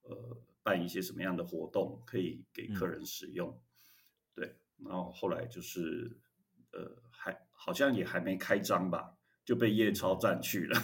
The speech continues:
Speaker 2: 嗯。
Speaker 1: <laughs> 对啊，就，
Speaker 2: 哦。
Speaker 1: 就认识叶超了啦，就认识叶超。然后我们第一场的活动是叶-，呃，春面他们到我们店里面来办了一个，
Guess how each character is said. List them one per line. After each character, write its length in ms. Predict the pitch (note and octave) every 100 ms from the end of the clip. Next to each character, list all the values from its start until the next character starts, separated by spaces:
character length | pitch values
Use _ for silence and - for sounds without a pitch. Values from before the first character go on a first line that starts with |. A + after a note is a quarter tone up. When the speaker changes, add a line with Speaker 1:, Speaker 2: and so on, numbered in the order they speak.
| -
Speaker 2:
嗯。 380 | - - C3+ A#2+ -
Speaker 1:
<laughs> 240 | - - -
对 100 | F#2
啊， 120 | E2+
就， 120 | G2+ G2+
Speaker 2:
哦。 100 | -
Speaker 1:
就 120 | E3
认 200 | F#3 C#3+
识 200 | A#2+ D3
叶 160 | C3+ A2+
超 260 | A2+ A2
了 140 | G#2 F2
啦， 140 | D#2+
就 120 | A2+
认 200 | B2 B2
识 120 | A#2 A#2
叶 160 | G2+
超。 300 | F#2 F#2 F#2
然 100 | F2+
后 300 | G#2+ A2 G2+ - - _
我 120 | F2+
们 120 | F#2
第 160 | F#2+ G#2+
一 60 |
场 420 | - F#2+ E2 D#2+ - - _
的 320 | F2+ F2 E2
活 280 | F2+ - F2
动 260 | G2 F#2 F2
是 520 | - F2+ F2+ F2 F2 - _ _ _ - _
叶-， 280 | G2 G2 F#2
呃， 140 | F#2+ -
春 220 | - F#2+
面 360 | G#2 G2+ - - -
他 120 | F#2+
们 160 | F2
到 140 | F#2 F2
我 140 | D#2+
们 320 | - F2+ - -
店 220 | F#2+ F2
里 60 | E2
面 240 | F2+ D#2+
来 200 | E2 D#2+
办 240 | - F#2
了 80 | E2+
一 120 | E2+ E2
个， 460 | F2+ E2+ D#2+ A#2